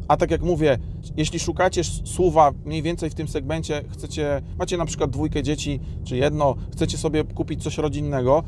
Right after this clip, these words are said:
to mimo, że ten samochód na to nie wygląda, szczególnie jak będziecie w salonie i zobaczycie większe auta obok,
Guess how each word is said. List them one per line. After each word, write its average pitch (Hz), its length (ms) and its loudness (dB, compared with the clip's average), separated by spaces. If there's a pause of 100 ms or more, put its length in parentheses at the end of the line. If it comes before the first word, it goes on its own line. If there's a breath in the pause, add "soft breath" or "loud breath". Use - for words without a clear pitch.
(360 loud breath)
to 151 100 2
mimo, 190 280 6
że 165 140 4
ten 170 140 0
samochód 165 380 2
na 160 140 2
to 160 120 -2
nie 156 120 -2
wygląda, 135 540 4
szczególnie 147 320 -2
jak 143 100 0
będziecie 143 340 -2
w - 60 -6
salonie 143 360 0
i 135 40 -2
zobaczycie 131 420 -4
większe 143 300 -2
auta 139 220 2
obok, 135 340 4